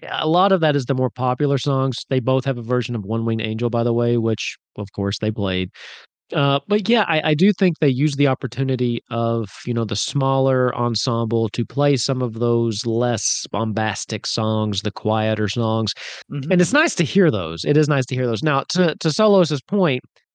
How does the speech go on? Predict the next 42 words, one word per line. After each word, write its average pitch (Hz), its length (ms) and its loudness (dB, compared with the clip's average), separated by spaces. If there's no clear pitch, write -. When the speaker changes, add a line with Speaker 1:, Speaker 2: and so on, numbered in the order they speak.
Speaker 1:
it's 165 180 -4
easy 202 280 2
to 147 480 2
get 135 160 0
really 131 300 0
relaxed 98 720 -4
<laughs> - 300 0
during 160 260 4
a 143 60 2
concert 127 420 -2
like 107 180 -4
this. 104 220 -6
Like, 117 120 -4
with 143 140 -2
Distant 196 360 2
Worlds, 139 340 2
it's, 117 120 -6
like, 107 140 -6
high 123 260 -2
energy, 95 400 -6
yeah? 117 340 -2
Speaker 2:
Mm-hmm. 127 320 -6
Speaker 1:
And, 131 220 -2
you 135 80 2
know, 131 100 2
they've 147 220 4
usually 156 260 2
got 139 180 0
the - 60 -10
screen 185 440 2
up 175 180 2
there. 165 320 4
It's 139 200 -2
just, 131 200 -4
there's 147 140 2
a 139 40 0
lot 123 200 0
going 113 220 -6
on. 101 200 -6
This 147 340 0
was, 151 340 2
v-, 110 140 -10